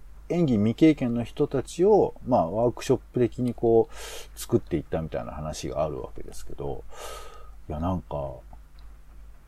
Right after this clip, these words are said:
まあ、別に何が、どういう演技手法、演出方法がせ-、正解かとは言わないけど、なんか見てってその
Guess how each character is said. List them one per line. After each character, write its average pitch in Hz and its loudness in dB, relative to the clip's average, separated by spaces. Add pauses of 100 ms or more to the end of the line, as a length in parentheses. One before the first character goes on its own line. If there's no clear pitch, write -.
(260)
ま 92 0
あ、 82 0
別 85 -4
に 92 -2 (120)
何 147 4
が、 90 2
ど 165 8
う 185 8
い 110 6
う - 6
演 113 4
技 87 -2 (640)
手 - 2
法、 85 0
演 113 4
出 113 2
方 117 8
法 92 4
が 78 -6
せ-、 95 -2
正 113 4
解 113 6
か 123 4
と 90 -2
は 65 -2
言 76 -6
わ 85 -4
な 90 -2
い 80 -8
け 80 -10
ど、 104 4 (340)
な - -8
ん - -10
か 92 -6
見 143 2
て 127 6
っ - 4
て - -8
そ 87 -8
の 101 -4